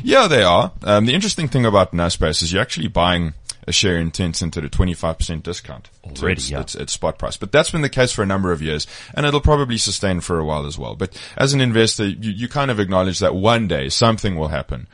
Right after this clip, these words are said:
Speaker 1: and that, that discount will compress. So you've got that as a nice underpin. But ultimately, Gareth, what will drive the Naspers share price is, is the Tencent share price. So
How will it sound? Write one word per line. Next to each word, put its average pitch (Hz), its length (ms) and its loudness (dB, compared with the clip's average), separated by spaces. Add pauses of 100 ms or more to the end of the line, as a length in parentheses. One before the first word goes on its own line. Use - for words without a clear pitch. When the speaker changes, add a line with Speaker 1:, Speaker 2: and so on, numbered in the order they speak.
(240)
Speaker 1:
and 82 160 -2
that, 82 180 -2 (380)
that 78 180 -6
discount 76 420 -8
will 69 120 -12
compress. 67 420 -12
So 98 180 0 (200)
you've - 160 -6
got 135 180 2
that 120 140 4
as 107 100 0
a 98 60 0
nice 85 280 -2
underpin. 85 520 -4 (340)
But 139 200 4 (300)
ultimately, 120 480 2
Gareth, 82 300 0
what 87 180 2
will 90 140 -2
drive 82 240 0
the 76 80 -6
Naspers 76 380 -8
share 69 160 -10
price - 280 -12
is, - 240 -14
is 78 140 -12
the 69 80 -10
Tencent 62 460 -14
share - 160 -14
price. 64 240 -8
So 110 100 4